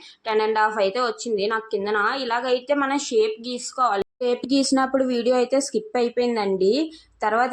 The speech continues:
అయితే మనం ఈ లైనింగ్ని అయితే ఇలాగా కట్ చేసుకోవాలి. మ-, మనం బ్యాక్ ఫ్రంట్ కూడా కట్ చేసుకోవాలి, నెక్ ఇంకా గీసుకోకూడదండి. ఇప్పుడైతే ఈ విధంగా కట్ చేసుకున్న తర్వాత మనం దేనికి దానికే డివైడ్ చేసుకోవాలండి. బ్యాక్ది అయితే తీసి పక్కన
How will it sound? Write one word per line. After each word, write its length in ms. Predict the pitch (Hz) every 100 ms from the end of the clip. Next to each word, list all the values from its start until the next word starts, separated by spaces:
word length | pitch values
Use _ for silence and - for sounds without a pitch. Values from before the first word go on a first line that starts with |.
| 254
అయితే 140 | 254 277
మనం 160 | 262 269 269
ఈ 20 | 220 - 220
లైనింగ్ని 420 | 214 226 254 254
అయితే 160 | 233 254 269
ఇలాగా 300 | 226 233 269 277
కట్ 180 | 202 - 233
చేసుకోవాలి. 720 | 240 - 240 220 190 185 226 320 - _ -
మ-, 120 | 226 _ _ _
మనం 220 | 247 277 302 233
బ్యాక్ 260 | 214 208 294 294
ఫ్రంట్ 280 | 262 254 262
కూడా 140 | 269 277 277
కట్ 160 | 202 233
చేసుకోవాలి, 580 | 240 - 262 220 208 262
నెక్ 240 | 220 190 254
ఇంకా 460 | 247 214 220 247 254
గీసుకోకూడదండి. 1080 | 226 208 - 233 240 226 208 208 196 180 185 180 - - _
ఇప్పుడైతే 340 | - 254 233 285 302
ఈ 40 | 247
విధంగా 320 | 220 233 277 285
కట్ 180 | 220 208
చేసుకున్న 360 | 254 - 277 254 240
తర్వాత 320 | 214 233 277 302
మనం 180 | 285 269 302 311 - - 202
దేనికి 300 | 220 240 247 240
దానికే 340 | 233 233 269 269
డివైడ్ 300 | 240 208 214 233
చేసుకోవాలండి. 680 | 226 220 247 226 196 190 240 240
బ్యాక్ది 380 | 226 202 202 233 233
అయితే 200 | 220 254 247
తీసి 340 | 208 - 254 262
పక్కన 220 | 220 214